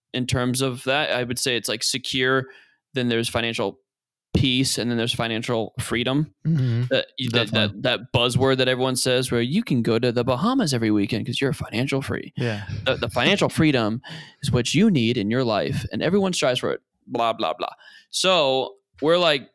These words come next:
Speaker 1: probably right around that f-, financial, financially secure in terms of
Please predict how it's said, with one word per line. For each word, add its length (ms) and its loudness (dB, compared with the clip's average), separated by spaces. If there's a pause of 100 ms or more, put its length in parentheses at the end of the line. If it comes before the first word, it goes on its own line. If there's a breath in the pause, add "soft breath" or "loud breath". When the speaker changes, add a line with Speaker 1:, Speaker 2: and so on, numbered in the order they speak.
Speaker 1:
probably 440 2
right 240 4
around 280 2
that 160 0
f-, 140 -16 (600)
financial, 1000 0 (100)
financially 400 -2
secure 600 0
in 200 -8
terms 400 -4
of 320 -4